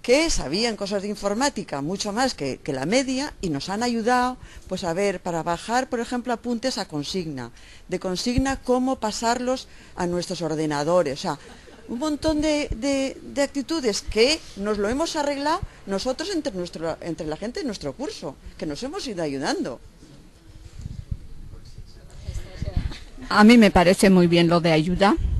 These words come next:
Speaker 2: pero yo crear una dependencia más, no.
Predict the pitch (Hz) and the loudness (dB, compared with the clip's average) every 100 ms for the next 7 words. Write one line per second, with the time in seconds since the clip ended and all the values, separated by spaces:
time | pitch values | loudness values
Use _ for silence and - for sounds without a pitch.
0 | - - - - - - - 220 202 190 | 0 0 -10 -20 -20 -20 -2 2 4 4
1 | 185 180 180 - - 202 214 - 196 233 | 2 0 -2 -8 -20 -20 -20 -12 -6 2
2 | 240 262 - - - - - - - - | 2 2 -4 -16 -20 -20 -20 -20 -20 -6
3 | 214 240 311 349 277 240 247 226 196 214 | 2 6 6 8 6 6 2 4 4 4
4 | 226 - 214 196 285 - - - - - | 2 2 0 2 0 0 -8 -10 -16 -12
5 | - 190 | -2 -2